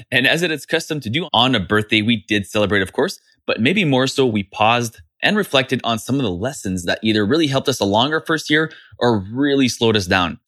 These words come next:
And believe me, there are no shortages of dumb things that I do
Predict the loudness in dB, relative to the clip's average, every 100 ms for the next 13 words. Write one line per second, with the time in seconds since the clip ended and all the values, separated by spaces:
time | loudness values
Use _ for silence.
0 | _ _ 0 2 2 2 0 2 2 2
1 | 2 0 2 0 2 2 2 2 2 2
2 | 0 0 0 -2 -2 -4 -4 0 0 2
3 | 0 2 2 2 2 0